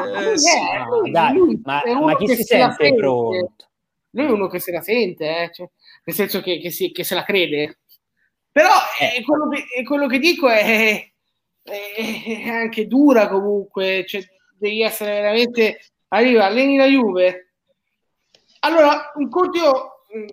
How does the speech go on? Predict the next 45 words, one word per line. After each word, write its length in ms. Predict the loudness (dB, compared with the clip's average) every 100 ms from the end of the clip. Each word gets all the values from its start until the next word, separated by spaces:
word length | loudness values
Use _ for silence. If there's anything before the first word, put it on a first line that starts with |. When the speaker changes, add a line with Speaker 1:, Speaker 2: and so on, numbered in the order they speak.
| -16
Speaker 1:
tu 220 | -6 0
era, 480 | 0 2 0 -2 -6 -6
non 160 | -4
mi 100 | -4
ricordo 320 | -2 -2 0
in 80 | -2
quale 200 | -2 -2
live, 360 | 0 2 0 -2
io 60 |
non 180 | -4 -4
c'ero, 460 | -6 -4 -2 -2 -4
stai 280 | -4 -4 -2
parlando 340 | -2 -2 -4
di 120 | -6
Marani, 540 | -2 2 2 2 -2 -4
no? 420 | 0 0 -2 -10
Marani 600 | -2 2 4 4 2 -2 -4
che 340 | 0 0 0
ultimamente 760 | -2 -4 -4 -4 -2 -2 -2 -4
è 40 |
un 60 | -6
po', 120 | -2
diciamo 180 | -2 2
Speaker 2:
Post 280 | 2 4 2
Juve 220 | 4 4
Bene-, 180 | 2 0
il 80 | -4
giorno 320 | 0 2 2
dopo 260 | 4 2 2
Juve 200 | 0 2
Benevento. 560 | 2 0 0 -2 -6 -16 _ _ _ _ _ _ _ _ _ _ 0
Speaker 1:
Marani, 380 | 4 4 2 -4 -10 0
l'errore 480 | 2 4 2 0
della 200 | 0 -2
Juventus 560 | -2 -2 -2 -2 -4 0
è 240 | 0 2 -2
stato 420 | -4 -2 -2 -4
presentare 560 | -6 -4 0 0 0 0
Pirlo 400 | 0 0 2 0
come 240 | 0 0
allenatore 500 | -2 -4 -2 -2 -2
dell'Under 400 | -2 -4 -4 -6
ventitré 500 | -6 -8 -4 0 0
e 40 |
subito 420 | -2 -8 -12 -8